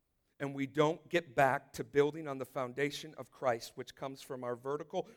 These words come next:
relationship with Jesus Christ, then our foundation, or he is our foundation, he's our hope, he's our light.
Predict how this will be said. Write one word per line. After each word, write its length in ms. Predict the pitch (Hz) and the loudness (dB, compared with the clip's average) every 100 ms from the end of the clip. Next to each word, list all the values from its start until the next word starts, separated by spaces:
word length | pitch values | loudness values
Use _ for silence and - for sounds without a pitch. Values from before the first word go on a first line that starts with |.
| - | -2
relationship 760 | 139 127 143 151 160 - 156 | 0 4 2 2 -10 -10 -10
with 120 | 135 123 | -10 -12
Jesus 380 | 135 131 147 | -12 -12 -12
Christ, 580 | 147 - 123 123 - - _ _ _ _ _ _ _ _ _ _ _ _ - | -12 -8 -8 -8 -18 -20 _ _ _ _ _ _ _ _ _ _ _ _ 8
then 240 | 156 147 143 | 8 6 0
our 120 | 131 | 0
foundation, 840 | - 139 123 143 165 - 160 160 - _ | 2 0 4 4 4 2 -6 -8 -14 _
or 220 | 160 147 123 | 0 0 0
he 200 | 175 156 | -2 4
is 200 | 160 160 | 6 6
our 80 | |
foundation, 580 | 147 147 131 151 156 170 | 0 -2 0 0 0 -6
he's 280 | 135 139 120 | -12 -12 -4
our 140 | 123 | -4
hope, 340 | 117 - 180 - | -4 -6 -8 -8
he's 220 | 147 127 | -10 -2
our 120 | 131 | 0
light. 420 | 123 147 165 - | 4 6 6 2